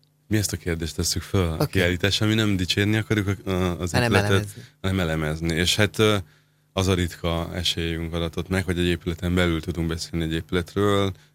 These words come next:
Speaker 1: Végiginterjúztuk Párizsban minden, mindazokat az embereket, akik részt vettek ennek az épületnek a létrejöttében, az építész, a pályázat lebonyolítója,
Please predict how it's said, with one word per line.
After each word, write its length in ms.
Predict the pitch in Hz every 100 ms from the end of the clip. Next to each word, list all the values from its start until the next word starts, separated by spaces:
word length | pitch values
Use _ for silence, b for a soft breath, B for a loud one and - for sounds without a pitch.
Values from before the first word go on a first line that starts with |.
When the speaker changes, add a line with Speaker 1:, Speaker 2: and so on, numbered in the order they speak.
| -
Speaker 1:
Végiginterjúztuk 920 | 92 87 85 80 82 80 - 85 76 - -
Párizsban 460 | 82 80 78 78
minden, 340 | 80 82 80 80
mindazokat 440 | 85 82 80 -
az 280 | 87 80 82
embereket, 280 | 82 82 -
akik 180 | 82 80
részt 220 | 85 78
vettek 360 | 85 - 78
ennek 240 | 85 85 85
az 100 | 82
épületnek 460 | 80 85 - 85
a 140 | 85 85 b b b _
létrejöttében, 680 | 92 87 87 80 - 80 80
az 120 | 80
építész, 540 | 87 - - 85 82
a 40 | 85
pályázat 540 | - 87 87 85 82
lebonyolítója, 840 | - 85 82 80 80 90 82 80